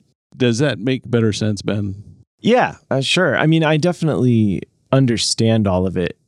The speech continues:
Speaker 2: It's, I think it's somewhat just perception, and I don't know. Celebrate your successes, guys.
Speaker 1: Sure. So, if, I mean, if we take this a little bit farther into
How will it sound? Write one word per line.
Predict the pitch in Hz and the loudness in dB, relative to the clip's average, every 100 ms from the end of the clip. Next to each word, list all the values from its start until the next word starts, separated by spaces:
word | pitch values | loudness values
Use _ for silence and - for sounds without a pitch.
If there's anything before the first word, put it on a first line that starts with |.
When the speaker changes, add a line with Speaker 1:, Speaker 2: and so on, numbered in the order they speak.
| - | -4
Speaker 2:
It's, | 113 - - - - - _ _ | -2 -2 -4 -4 -6 -14 _ _
I | 120 | -2
think | 117 127 113 | -2 -2 -2
it's | 117 - | -4 -2
somewhat | - 104 95 - | 0 0 0 -4
just | - - | -10 -8
perception, | 107 - 95 - 92 90 92 104 _ _ | -6 -4 -6 -4 -2 -2 -4 -10 _ _
and | - 98 90 92 - - - _ _ _ _ - | -4 0 0 -2 -4 -8 -14 _ _ _ _ -4
I | 127 | 0
don't | 120 | 2
know. | 127 131 _ _ - | 0 -2 _ _ -6
Celebrate | - 160 165 165 | 2 2 2 0
your | 123 | 0
successes, | 143 151 - 151 - 104 | -2 0 2 2 0 -2
guys. | 120 110 110 104 - - _ _ _ _ _ | 0 2 2 -2 -6 -12 _ _ _ _ _
Speaker 1:
Sure. | - 208 135 | -6 -2 -2
So, | - 143 | -4 -6
if, | 127 151 | -4 -4
I | 160 | -2
mean, | 160 | -2
if | 151 | -2
we | 147 | -4
take | 139 151 | -4 -4
this | - 135 | -4 -4
a | 127 | -2
little | 120 | -2
bit | 98 92 | -4 -4
farther | 110 107 98 | -2 -2 -2
into | 78 90 90 | -4 -4 -2